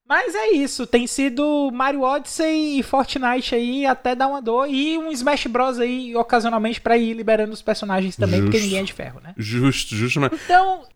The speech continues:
Speaker 2: só tá faltando, né, porque assim, a gente já tem Master Chief no Fortnite, a gente já tem o Kratos no Fortnite, cadê o Mario no Fortnite?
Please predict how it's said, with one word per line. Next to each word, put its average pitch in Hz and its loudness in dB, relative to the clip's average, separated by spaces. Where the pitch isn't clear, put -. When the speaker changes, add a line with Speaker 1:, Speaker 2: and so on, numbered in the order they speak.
Speaker 2:
só 196 0
tá 202 0
faltando, 233 0
né, 220 0
porque 190 0
assim, 208 2
a 147 2
gente 160 0
já 175 4
tem 190 0
Master 190 0
Chief 214 -2
no 170 2
Fortnite, 147 -2
a 185 2
gente 175 -4
já 160 0
tem 160 0
o 139 -2
Kratos 185 -2
no 160 -6
Fortnite, 151 2
cadê 330 -4
o 330 0
Mario 117 0
no 107 -6
Fortnite? - -6